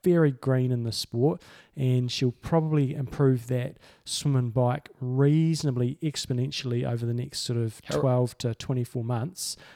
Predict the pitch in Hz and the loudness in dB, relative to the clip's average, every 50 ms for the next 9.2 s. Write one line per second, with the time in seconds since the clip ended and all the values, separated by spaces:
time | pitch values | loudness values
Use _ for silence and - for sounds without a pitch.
0 | _ - - 123 120 120 120 120 131 - 143 127 127 - - - - - - 131 | _ -10 -6 -4 -2 0 0 -2 -2 -4 -4 -6 -6 -6 -6 -6 -6 -6 -2 0
1 | 127 135 131 123 123 117 131 127 - - _ - - 170 - - - - 131 131 | 4 4 4 4 2 0 -2 -4 -4 -6 _ -12 -12 -10 -10 -8 -6 -6 -6 -6
2 | 143 - 135 117 - - 127 120 117 - - - - 135 131 127 123 123 - - | -4 -6 -6 -6 -4 -2 -4 -4 -4 -6 -10 -8 -4 -2 0 0 -2 -4 -6 -4
3 | - 123 120 117 113 - _ - - - - - _ _ _ - - 123 151 143 | -2 -2 0 -2 -2 -4 _ -20 -20 -20 -20 -20 _ _ _ -6 0 2 4 4
4 | 135 131 123 127 131 127 127 127 131 147 _ - 151 147 147 139 135 127 120 135 | 4 4 4 2 2 4 4 2 2 0 _ 2 4 4 4 4 4 4 4 4
5 | 131 135 139 - - 123 117 - - - 143 185 - _ _ - 139 123 120 131 | 4 4 4 2 0 -6 -6 -4 0 0 0 0 0 _ _ -4 -2 0 2 2
6 | 123 120 123 127 - - - 139 120 117 - - - - - 131 120 - - 127 | 2 0 -2 -4 -4 -6 -6 -4 -4 -4 -6 -6 -8 -4 -2 -2 -2 -2 -4 -4
7 | 117 113 110 107 - 127 120 123 120 - 170 - 175 165 170 175 170 151 151 208 | -4 -4 -4 -6 -4 -4 -4 -4 -4 -4 -6 -6 -4 -6 -6 -4 -6 -4 -4 -4
8 | 202 - - - 190 170 160 143 - - 135 131 131 123 127 147 147 143 - - | -6 -4 -2 0 2 2 2 2 0 0 0 2 2 2 0 -2 -4 -6 -4 -6
9 | - - - | -8 -10 -10